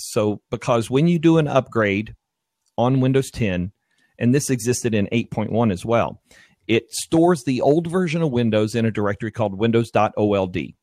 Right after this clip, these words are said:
And then it creates a new Windows installation, and then it imports your apps, settings, files, and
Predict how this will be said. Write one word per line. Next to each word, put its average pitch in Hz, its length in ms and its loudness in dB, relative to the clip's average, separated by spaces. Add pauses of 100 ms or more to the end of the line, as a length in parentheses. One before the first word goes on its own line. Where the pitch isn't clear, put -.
(840)
And 120 160 2
then 120 120 4
it 123 120 -2
creates 113 400 -2
a 113 60 -2
new 123 200 4
Windows 147 380 0
installation, 135 760 -2
and 120 180 2
then 117 120 0
it 110 260 -4
imports 180 680 0
your 104 220 -2
apps, - 440 -2 (100)
settings, 120 680 0 (500)
files, 113 680 2
and 117 140 -2